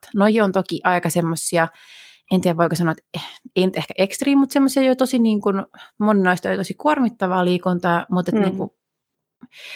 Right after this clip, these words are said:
Speaker 1: kun neuvolassakin monesti puhutaan ihan vaan vaikka siitä kävelystä, ja mä oon aina ihmetellyt sitä, että no eikös, et eikös nyt kaikki kävele, tai sillä, että eikös se
Speaker 2: Mm.
Speaker 1: ole ihan se niinku perusjuttu, mut sitten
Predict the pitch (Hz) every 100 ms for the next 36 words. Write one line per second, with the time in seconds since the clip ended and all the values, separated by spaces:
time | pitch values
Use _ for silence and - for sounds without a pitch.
0 | - - 208 226 214 180 190 185 175 165
1 | - 170 170 - 156 160 139 - 156 165
2 | - 160 - - 220 - 240 - 185 180
3 | 170 170 156 170 180 165 - - - 196
4 | 196 - _ - - - - 196 202 226
5 | 285 - 294 214 - 151 147 151 170 -
6 | 185 196 185 196 190 185 294 339 170 180
7 | 175 170 180 - 180 - _ 226 214 180
8 | - 185 - - 214 226 233 233 -